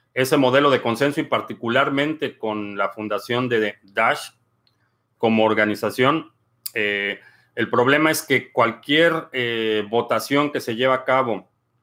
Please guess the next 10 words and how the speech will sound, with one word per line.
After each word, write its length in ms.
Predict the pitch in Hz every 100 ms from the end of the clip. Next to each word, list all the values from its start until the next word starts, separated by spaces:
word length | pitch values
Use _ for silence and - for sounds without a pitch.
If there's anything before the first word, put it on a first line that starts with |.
| _ _ _
que 120 | 113
no 180 | 120 135
se 160 | 151
puede, 720 | 135 - 135 135 127 113 107 -
eh, 440 | 104 101 101 95 92 _ _ _
ejecutar 600 | 117 123 117 113 117 131
a 60 | 127
nivel 260 | 110 120
de 100 | 123
protocolo, 840 | 120 117 113 - 127 127 135 -